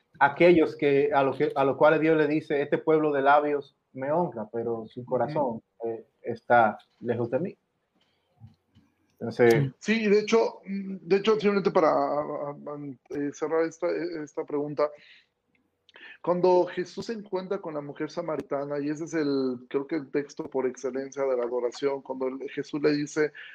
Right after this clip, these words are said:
Speaker 2: que el Padre busca adoradores que le adoren en espíritu y en verdad, eh, siempre me ha llamado tanto la atención que se ocupa este texto siempre para hablar de la, de la adoración, porque de eso se trata el texto.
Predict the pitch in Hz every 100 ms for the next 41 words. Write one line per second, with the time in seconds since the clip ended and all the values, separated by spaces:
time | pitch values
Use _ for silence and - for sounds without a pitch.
0 | - 139 127 151 156 143 156 156 151 143
1 | 131 135 139 139 139 - 131 127 131 139
2 | 143 135 123 - 147 143 143 131 127 127
3 | 139 135 - - - - - 147 151 151
4 | 151 156 170 190 185 208 202 175 170 175
5 | 170 180 180 175 160 139 156 147 160 151
6 | 139 - _ _ - - 147 180 185 185
7 | 190 175 175 180 165 170 170 165 143 143
8 | 139 143 143 135 135 135 131 139 139 196
9 | 196 185 147 143 165 170 170 156 131 127
10 | 135 131 160 160 - 117